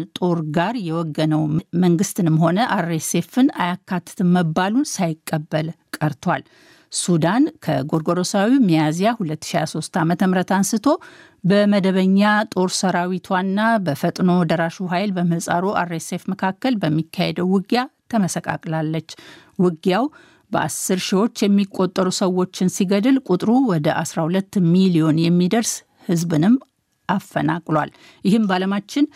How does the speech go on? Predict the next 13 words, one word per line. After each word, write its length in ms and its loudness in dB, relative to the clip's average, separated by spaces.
ከፍተኛ 400 0
የተባለ 500 0
የህዝቦች 520 0
መፈናቀልና 1000 2
የረሃብ 440 -2
ቀውስ 340 -2
ፈጥሯል። 680 -4
ይህ 200 -4
ዶይቼ 300 -6
ቬለ 220 0
ዲ 220 4
ደብሊው 440 -2
ነው። 200 2